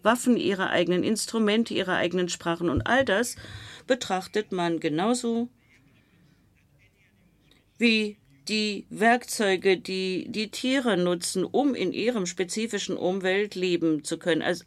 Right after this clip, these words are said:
alle diese Kollektive sind monospezifisch, haben aber soziale Beziehungen zueinander.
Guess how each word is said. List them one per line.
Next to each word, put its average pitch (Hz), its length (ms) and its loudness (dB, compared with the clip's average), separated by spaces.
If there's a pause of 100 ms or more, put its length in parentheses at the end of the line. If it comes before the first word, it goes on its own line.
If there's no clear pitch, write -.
alle 302 260 0
diese 233 520 0 (120)
Kollektive 214 600 0
sind 190 280 0 (480)
monospezifisch, 202 1120 4 (200)
haben 254 320 0
aber 202 420 2 (680)
soziale - 1120 2
Beziehungen 165 640 2
zueinander. 135 720 -2